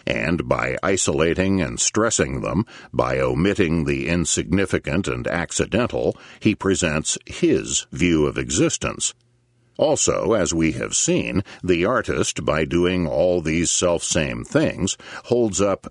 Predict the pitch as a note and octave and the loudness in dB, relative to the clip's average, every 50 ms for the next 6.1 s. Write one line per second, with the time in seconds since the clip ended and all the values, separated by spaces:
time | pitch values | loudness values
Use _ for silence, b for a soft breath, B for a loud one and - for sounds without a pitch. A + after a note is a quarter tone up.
0 | - _ - - - - - D3 D3 A#2+ - - - F2+ D2 A1+ A1+ C2+ D#2+ A2+ | -6 _ -2 -2 -2 0 0 0 0 0 -2 -2 0 0 0 0 0 0 0 2
1 | D#3 D#3 D#2+ G#1 A1 A1 B1+ D#2+ - - - - D#2+ D#2 D2 D2 D#2 - D2+ F2 | 2 2 0 0 -2 -2 -2 -2 -2 0 0 2 2 4 2 0 -2 0 0 0
2 | D#2+ - - - C3 A#2+ - - F#2 - - D#2 D#2 G2 A2+ G2+ C2+ G#1+ G1+ - | 2 2 0 2 0 0 0 0 -2 -2 -2 0 0 2 0 0 -2 -4 -8 -12
3 | - - - - C#2 C2+ A1 B1 - E2 F2 F#2 F#2 F2+ E2 E2 D#2+ D#2+ D#2 - | -16 -12 -6 -6 -4 -4 -6 -4 -2 0 0 2 2 2 2 2 0 0 -2 -2
4 | - - D2 D#2+ D2+ - - - - F#2 E2+ - - G2 F2+ F2+ F2+ E2 D2+ B1+ | -6 -4 -4 -4 -6 -4 -4 -2 0 0 0 0 0 0 0 2 2 0 0 0
5 | A#1 A1+ A#1+ B1 - - C3+ C#3 B2 F2+ - - - A#1 G1+ - - D2 C2+ F#2 | -2 -2 -2 -2 0 0 0 0 -2 -4 -4 -2 -2 -2 -2 -4 -4 -2 -2 -2
6 | B | B